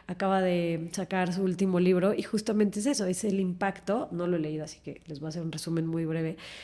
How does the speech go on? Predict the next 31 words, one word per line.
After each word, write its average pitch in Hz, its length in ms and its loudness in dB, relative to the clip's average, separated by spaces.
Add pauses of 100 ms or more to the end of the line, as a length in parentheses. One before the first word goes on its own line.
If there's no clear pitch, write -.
(140)
el 214 140 2
impacto 214 720 0 (480)
del 214 360 2
estilo 233 540 2
de 196 140 4
vida, 196 540 2 (120)
cómo 214 220 4
impacta, 202 800 0 (140)
pues, 156 100 -6
a 165 80 -2
tu 160 100 0
descendencia, 202 720 4
pero 170 140 4
no 175 160 6
nada 202 220 6
más 175 240 2
inmediata, 185 580 2
¿no? 214 160 2
Lo 247 160 -2
que 175 100 -6
acabas 180 440 4
de 175 80 4
decir, 208 280 0
doctor, 196 360 -4
tres 190 260 -4
generaciones, 196 800 -6
es - 160 -8
increíble 208 600 0
y 185 140 2
emocionante 151 680 0
también. 185 500 0